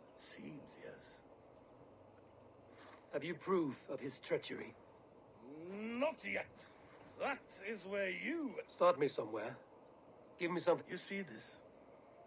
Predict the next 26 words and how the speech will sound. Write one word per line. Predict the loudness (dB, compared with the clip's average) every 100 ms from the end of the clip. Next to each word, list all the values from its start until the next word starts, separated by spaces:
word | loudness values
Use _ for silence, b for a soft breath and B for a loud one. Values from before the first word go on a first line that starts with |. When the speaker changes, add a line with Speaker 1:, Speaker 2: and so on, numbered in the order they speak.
| -18 -18
Speaker 1:
From | -10 -8
a | -6
sea | -6 -8 -6 -6 -8 -10 -8
unicorn. | -6 -6 -8 -12 -14 -16 -18 -20 -20 B B -6
I | -4
feel | 0 0 0
Speaker 2:
I've | -2 -2 8
heard | 12 12
of | 10
such | 6 2 0 -2
beasts. | -2 0 -2 -4 -10 -12 -14 -10 -4
They | 0
swim | 6 6 6 2
Speaker 1:
And | 2 0
their | -2 -2
horns | 2 6 6 4 0 -6 -8
protect | -4 0 0 0
against | -2 -2 -2 -12 -2
poison. | 2 2 0 -4
Speaker 2:
You | 2
believe | 6 6 4 4 6
Faramir | 8 8 6 2 -4 -20 -6 4
wants | 4 4
to | -2
poison | -6 4 6 6 2
you? | -6